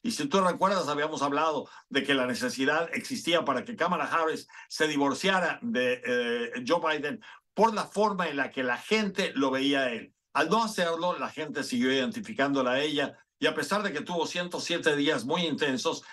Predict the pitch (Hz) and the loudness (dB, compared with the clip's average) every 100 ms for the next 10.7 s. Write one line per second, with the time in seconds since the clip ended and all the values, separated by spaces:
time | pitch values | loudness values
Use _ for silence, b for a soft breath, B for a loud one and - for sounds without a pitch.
0 | B B 135 139 127 156 190 196 214 151 | B B 0 2 2 2 2 0 0 -2
1 | 123 123 127 180 170 131 - 131 - 123 | -4 -2 0 0 0 -6 -4 -6 -2 0
2 | 123 160 190 165 117 110 139 139 127 110 | 2 2 0 -4 -6 -4 -2 -2 -4 -4
3 | 147 147 135 - B B - 139 139 170 | -2 0 -2 -2 B B 0 2 2 2
4 | 165 139 - 135 135 139 127 143 143 139 | 2 -2 0 0 0 0 0 2 0 -2
5 | 139 B B B 120 123 143 165 156 139 | -4 B B B -2 2 4 4 2 0
6 | 135 143 147 147 - 143 139 151 123 - | 0 2 2 0 0 -4 -2 -4 -6 -6
7 | 107 110 123 127 131 123 - B B 143 | -2 2 2 2 2 0 -4 B B 2
8 | 139 139 147 139 151 147 120 b b 143 | 2 2 0 0 0 -2 -2 b b 0
9 | 143 - 202 196 185 - 131 147 165 131 | 0 0 -2 0 -2 -2 -2 2 2 0
10 | - 117 113 113 156 139 | -2 -2 -2 -2 0 0